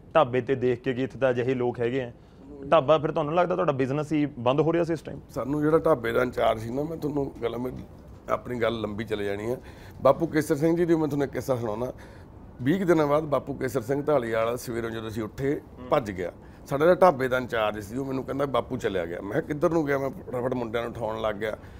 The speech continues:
Speaker 2: ਉਹਨੇ ਮੈਨੂੰ ਬਿਠਾ ਲਿਆ, ਕਹਿੰਦਾ, "ਬਾਈ ਜੀ ਆਪਾਂ ਢਾਬਾ ਚਲਾਉਣਾ?" ਮੈਂ ਕਿਹਾ, "ਹਾਂ।" ਕਹਿੰਦਾ, "ਆਪਣਾ ਪੱਲਿਓਂ ਪੈਂਦੇ ਆ ਪੈਸੇ ਰੋਜ਼ ਹਜੇ, ਹਨਾ?"
Speaker 1: ਹੂੰ।
Speaker 2: ਕਿਉਂਕਿ ਬਚਣ ਨਹੀਂ ਸੀ ਲੱਗਿਆ ਕੁਛ, ਦੋ ਚਾਰ ਹਜ਼ਾਰ ਰੁਪਈਆ ਪੱਲਿਓਂ ਪੈਂਦਾ ਸੀ।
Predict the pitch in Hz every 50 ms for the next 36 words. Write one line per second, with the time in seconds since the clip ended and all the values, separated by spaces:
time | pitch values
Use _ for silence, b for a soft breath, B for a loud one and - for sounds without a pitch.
0 | B B B B - - 147 160 170 170 165 160 160 156 143 127 151 151 131 113
1 | 104 98 98 110 113 127 131 120 117 117 135 143 143 139 123 127 - - 131 131
2 | 113 110 107 101 110 110 104 101 104 117 127 131 123 123 127 147 120 104 98 92
3 | 92 - - B B B B B B - 143 156 170 165 160 160 156 160 156 -
4 | 143 139 131 139 135 131 110 101 95 87 92 90 87 90 92 85 90 95 90 92
5 | 101 113 110 107 92 95 92 98 113 143 151 - - - - - - 113 110 -
6 | 147 160 160 143 143 147 160 165 165 147 156 139 139 127 139 139 127 131 135 127
7 | 135 - - - - - 123 123 110 127 123 123 131 123 117 120 107 123 131 127
8 | - 123 123 120 127 120 110 107 95 92 95 87 87 90